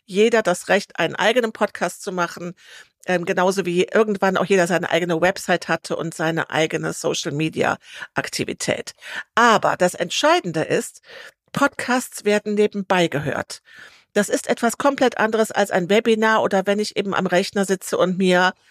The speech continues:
deine Website anschaue. Wenn, beim Podcast hören gehen deine Hörer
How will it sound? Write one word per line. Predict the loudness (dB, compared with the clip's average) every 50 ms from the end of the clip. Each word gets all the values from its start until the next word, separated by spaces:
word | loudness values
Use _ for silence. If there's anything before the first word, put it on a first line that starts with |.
| -14 _ -2
deine | 0 2 2 4
Website | 4 4 2 0 -2 -4 -4 -4 -4 -4
anschaue. | -6 -6 -6 -8 -6 -6 -4 -4 0
Wenn, | 0 0 0 0 -4 -8 -20 -20 -10 -4
beim | -2 -2 0
Podcast | 2 0 0 0 0 -2 -2 0 0
hören | 0 0 0 0 2
gehen | 2 2 2 0 -2 0
deine | 2 2 2 0 0 0 2
Hörer | 2 4 2 4 2 0 0 0